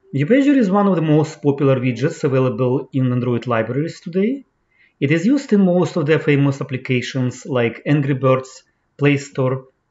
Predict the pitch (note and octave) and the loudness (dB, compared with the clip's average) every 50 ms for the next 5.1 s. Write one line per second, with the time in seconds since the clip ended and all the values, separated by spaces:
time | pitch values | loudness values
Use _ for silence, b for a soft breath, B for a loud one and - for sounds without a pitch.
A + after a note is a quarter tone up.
0 | _ _ C3 C3 C#3+ D3+ D3+ - - C3 B2 - - - _ _ _ _ _ _ | _ _ 0 0 0 0 -2 -2 -2 0 0 -2 -6 -14 _ _ _ _ _ _
1 | _ _ _ _ _ - C#3+ C#3 C3+ - - B2+ A#2 A#2+ G#2+ F#2+ F2+ F2 _ _ | _ _ _ _ _ -2 -2 -2 -2 -4 -10 -10 -10 -10 -12 -14 -16 -18 _ _
2 | _ _ _ _ _ _ _ _ - _ _ _ _ _ b b b b b b | _ _ _ _ _ _ _ _ -20 _ _ _ _ _ b b b b b b
3 | b b b b b b b b b b b b - D3 D#3 G#3 B3+ D4 C4 D#4 | b b b b b b b b b b b b -2 0 2 4 2 2 2 0
4 | D4 C#4 - - A3 - - E3+ D#3+ E3+ E3 E3 D#3 C#3+ C#3 C#3 D3+ C3 B2+ - | 0 0 0 0 -2 0 0 0 0 2 0 0 -2 0 0 2 2 0 0 -4
5 | - | -12